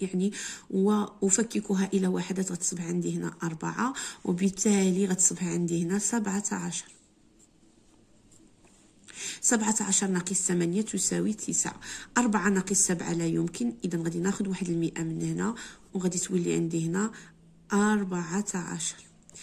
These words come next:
إذا أربعة عشر ناقص سبعة تساوي سبعة. ثلاثة ناقص ستة لا يمكن،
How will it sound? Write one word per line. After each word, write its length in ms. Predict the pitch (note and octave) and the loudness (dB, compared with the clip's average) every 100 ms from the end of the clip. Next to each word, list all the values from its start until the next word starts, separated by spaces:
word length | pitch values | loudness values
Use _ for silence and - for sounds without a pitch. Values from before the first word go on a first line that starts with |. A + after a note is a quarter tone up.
| - - G#3+ | -16 -2 2
إذا 300 | F#3 F#3 - | 4 4 4
أربعة 320 | B3 A3 G3+ G#3 | 2 2 2 0
عشر 300 | F#3+ F#3 - | 0 0 0
ناقص 380 | F3+ F3+ F3+ F3+ | 0 -2 -4 2
سبعة 340 | - F3 D#3+ D#3 | 2 2 -4 -8
تساوي 460 | - - - - | -6 -6 -6 -6
سبعة. 360 | - - - - - - - - - | -8 -8 -14 -20 -20 -20 -16 -14 -2
ثلاثة 360 | G#3 A#3 A#3 | 0 2 2
ناقص 300 | G#3 G3+ G#3 | 0 0 0
ستة 420 | - - F#3+ - F3 | 2 2 0 0 0
لا 120 | E3 | 0
يمكن، 720 | D#3+ D#3+ E3 - E3+ G3 A#3+ | 0 -2 -4 -4 -2 0 0